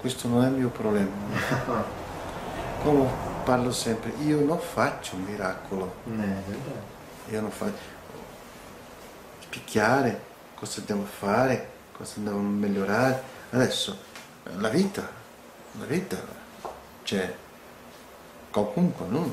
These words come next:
Speaker 1: Non è,
Speaker 2: Claro.
Speaker 1: no, non è un problema.
Speaker 2: Entendo. Então, ele chega, o
Speaker 1: Mi-,
Speaker 2: senhor
Speaker 1: mi
Speaker 2: faz
Speaker 1: dis-,
Speaker 2: o que pode.
Speaker 1: sì, mi dispiace, no? Perché, per esempio,
Speaker 2: Mhm.
Speaker 1: giovane o così,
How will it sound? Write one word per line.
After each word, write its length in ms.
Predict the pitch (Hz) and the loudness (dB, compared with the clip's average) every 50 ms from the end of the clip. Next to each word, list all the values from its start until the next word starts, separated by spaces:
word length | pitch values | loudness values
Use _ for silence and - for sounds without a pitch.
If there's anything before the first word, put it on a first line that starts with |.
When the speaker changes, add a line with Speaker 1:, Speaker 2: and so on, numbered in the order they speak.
| - - | -2 0
Speaker 1:
Non 180 | - 202 202 - - - - - - | 0 0 0 -2 -8 -16 -16 -10 -4
è, 60 | - | 0
Speaker 2:
Claro. 480 | 196 208 - 123 107 104 101 98 90 90 - | 4 4 6 6 6 4 0 -2 -2 -4 -6
Speaker 1:
no, 80 | - | -6
non 100 | - - - 95 87 92 | -6 -6 -8 -10 -10 -10
è 40 | 98 | -10
un 100 | - - | -12 -10
problema. 340 | - - 98 101 104 95 90 - - - - - - - - | -8 -4 -2 -2 -2 -2 -4 -8 -12 -14 -16 -16 -16 -12 -8
Speaker 2:
Entendo. 480 | 120 120 120 120 135 135 131 120 98 95 - - - - | -8 -6 -2 0 0 0 2 0 -2 -4 -8 -10 -10 -2
Então, 320 | - 156 170 190 196 190 165 | 4 6 6 6 6 4 6
ele 120 | 175 180 | 6 6
chega, 580 | 175 - - 190 208 220 214 214 220 208 - - | 6 8 8 8 8 8 8 6 6 4 2 2
o 20 | 170 | 0
Speaker 1:
Mi-, 60 | 156 | 2
Speaker 2:
senhor 420 | - 127 180 185 196 196 - - 123 | 6 8 8 10 8 8 6 4 4
Speaker 1:
mi 80 | 123 | 4
Speaker 2:
faz 220 | 135 190 196 196 202 | 6 8 8 8 6
Speaker 1:
dis-, 20 | |
Speaker 2:
o 40 | 196 | 4
que 80 | 262 - | 4 4
pode. 340 | - 180 110 - - - - - | 6 6 6 6 6 4 0 -2
Speaker 1:
sì, 200 | - - - 170 | -2 4 4 6
mi 140 | 113 110 120 | 6 6 2
dispiace, 580 | 143 - - - 240 254 277 277 214 117 117 117 | 2 0 0 2 4 4 6 4 4 4 4 6
no? 180 | 151 180 180 175 | 6 6 4 4
Perché, 500 | - 107 - - - 120 113 107 104 - - - - - - - - - - - - - - - - - | 2 0 -2 0 2 4 4 4 4 2 -4 -6 -8 -8 -8 -10 -10 -10 -10 -10 -12 -12 -12 -10 -8 -2
per 120 | - 175 | -2 0
esempio, 500 | 165 151 151 131 107 - - 104 101 98 - - - | 0 2 2 2 2 2 0 -2 -4 -4 -6 -10 -10
Speaker 2:
Mhm. 140 | - 117 104 | -6 -4 0
Speaker 1:
giovane 300 | 120 135 127 110 110 110 | 4 4 6 6 6 4
o 140 | 110 110 113 | 4 4 2
così, 380 | - - 127 110 101 95 95 | 2 2 2 2 2 0 -4